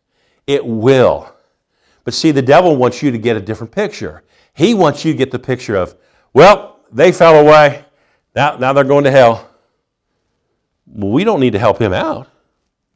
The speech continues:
We need to say, "No, no, devil, uh, we ha-, they have been planted with the incorruptible seed of God. They're coming back.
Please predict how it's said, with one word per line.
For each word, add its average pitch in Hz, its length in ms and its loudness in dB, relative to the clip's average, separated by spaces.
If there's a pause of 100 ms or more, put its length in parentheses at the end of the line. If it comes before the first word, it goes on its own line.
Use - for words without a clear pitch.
(540)
We 139 140 4
need 147 120 2
to - 40 -8
say, 135 120 -4
"No, 113 120 0
no, 113 300 -2
devil, 104 480 -2
uh, 92 220 -6 (380)
we 110 320 -2
ha-, 127 140 -10
they 120 160 -4
have 127 140 -14
been 110 100 -12
planted 120 540 -10
with 90 200 -20
the 98 200 -16
incorruptible 104 840 -12 (220)
seed 90 300 -16
of 80 60 -20
God. - 360 -20 (1300)
They're 98 140 -6
coming 95 300 -10
back. 78 320 -16